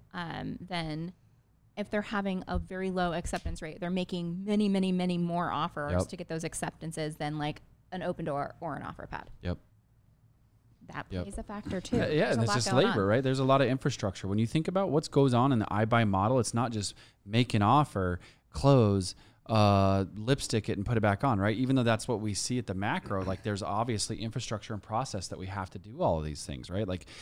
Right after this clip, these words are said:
Speaker 2: and when you're gonna do this at such a crazy volume, well, you have an onboarding process. I mean, and then, like, think about the headache that comes in with all of that. You have, like, the H R management of it, all of it. You have, you know, obviously the expansion of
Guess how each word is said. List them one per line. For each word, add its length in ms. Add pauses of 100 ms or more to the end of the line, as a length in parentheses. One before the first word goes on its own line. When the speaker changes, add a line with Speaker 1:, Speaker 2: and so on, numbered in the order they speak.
(120)
Speaker 2:
and 100
when 80
you're 100
gonna 120
do 140
this 200
at 200
such 180
a 60
crazy 520
volume, 600 (280)
well, 100
you 100
have 100
an 140
onboarding 500
process. 680
I 80
mean, 240
and 200
then, 180
like, 200
think 160
about 200
the 80
headache 320
that 100
comes 240
in 100
with 140
all 140
of 40
that. 160
You 80
have, 100
like, 200
the 120 (100)
H 200
R 240
management 480
of 140
it, 100
all 180
of 100
it. 120
You 100
have, 100 (300)
you 80
know, 180
obviously 420
the 140
expansion 600
of 220